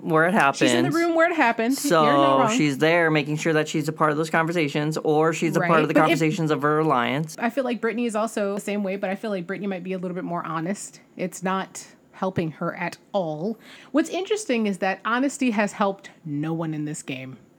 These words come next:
Speaker 2: The only thing that has benefited anyone in this game is lying, and whomever wins this money will have enough money to lay low for a while so that maybe people forget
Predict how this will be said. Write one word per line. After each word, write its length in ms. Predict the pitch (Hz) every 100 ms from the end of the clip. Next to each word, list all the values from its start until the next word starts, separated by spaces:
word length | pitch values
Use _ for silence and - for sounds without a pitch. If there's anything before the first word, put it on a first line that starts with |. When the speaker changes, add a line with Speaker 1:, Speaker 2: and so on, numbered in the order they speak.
| -
Speaker 2:
The 140 | 196 -
only 380 | 208 240 247
thing 640 | 226 - 190 180 175 165 170 - -
that 140 | 180
has 220 | 190 180
benefited 580 | 156 170 185 185 165 160 _ -
anyone 360 | 214 208 196 190
in 60 |
this 140 | 180 -
game 220 | 165 165
is 160 | 185
lying, 540 | 165 160 160 156 156 156 - - -
and 580 | 202 196 190 185 185 180 - - -
whomever 720 | - 262 254 - 226 240 240
wins 320 | 202 208 214
this 260 | - 196 -
money 640 | 196 185 175 170 160 165 - -
will 160 | 190
have 180 | 175 196
enough 460 | 175 175 180 196 202
money 320 | 180 175 170
to 140 | 190
lay 240 | 170 175 175
low 220 | 165 180
for 220 | 180 196
a 60 | 196
while 360 | 202 202 202
so 200 | 196 190
that 220 | 170 170 185
maybe 340 | 175 180 185
people 300 | - 185 180
forget 720 | 175 170 147 156 180 - -